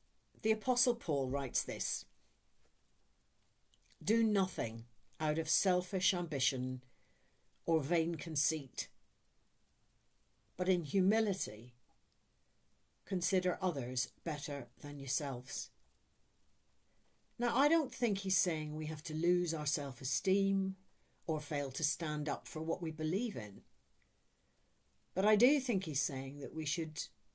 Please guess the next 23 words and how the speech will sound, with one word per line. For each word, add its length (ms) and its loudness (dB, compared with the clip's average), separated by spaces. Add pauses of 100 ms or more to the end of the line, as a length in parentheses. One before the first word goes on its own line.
(100)
take 220 -4
time 560 -2
to 100 -4
properly 600 -6
listen 460 0
to 320 -2 (680)
and 180 -2
respect 720 0
the 140 -6
thoughts 580 -2
and 160 -6
views 600 -6 (440)
of 160 -8
others, 520 -6 (1400)
and 220 0
be 80 0
willing 360 2
to 80 -4
consider 720 0 (100)
that 200 -2
we 140 0
might 520 -2 (340)
just 500 0